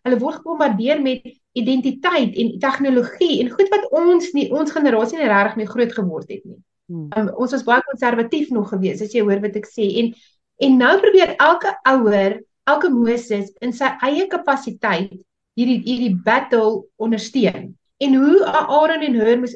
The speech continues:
Speaker 1: inkom met hulle klippe wat die woord is, um, en waarheid is en sy arms moes oplig. En hoe ons as ouers moet inkom onder mekaar, ons kan nie die battle vir hulle fight nie. Ons kan nie. Ons kan nie dit vir hulle oorwin nie. Hulle is die generasie wat hierdie giants moet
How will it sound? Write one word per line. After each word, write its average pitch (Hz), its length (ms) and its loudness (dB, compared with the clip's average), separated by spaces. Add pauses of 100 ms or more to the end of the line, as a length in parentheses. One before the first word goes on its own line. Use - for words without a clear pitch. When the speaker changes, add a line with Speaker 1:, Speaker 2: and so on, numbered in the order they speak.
Speaker 1:
inkom 262 240 -6
met 247 80 -4
hulle 240 160 -2
klippe 262 320 -2
wat 214 160 0
die 190 80 0
woord 226 480 -4
is, 190 160 -2 (400)
um, 220 100 0
en 226 160 4
waarheid 262 380 4
is 233 140 0
en 220 80 -2
sy 233 160 -4
arms 285 320 0
moes 214 180 -4
oplig. 185 400 -8 (400)
En 277 80 2
hoe 349 140 4 (180)
ons 392 160 2
as 381 140 2 (180)
ouers 269 400 4
moet 247 160 -8 (140)
inkom 403 340 0
onder 262 240 0
mekaar, 233 380 0 (260)
ons 285 240 -8
kan 349 180 2
nie 415 120 6
die 277 120 6
battle 233 440 2
vir 247 160 0
hulle 208 180 2
fight 254 400 -2
nie. 185 240 -12
Ons 277 180 -8
kan 349 240 -6
nie. 180 220 -4 (240)
Ons 269 400 -12
kan 339 160 4
nie 415 80 6
dit 381 160 4
vir 320 140 2
hulle 277 180 4
oorwin 240 400 2
nie. 233 100 0
Hulle 240 300 0
is 392 80 0
die 349 140 -4
generasie 240 580 -2
wat 220 160 -4
hierdie 226 180 -4
giants 226 480 -4
moet 294 140 -6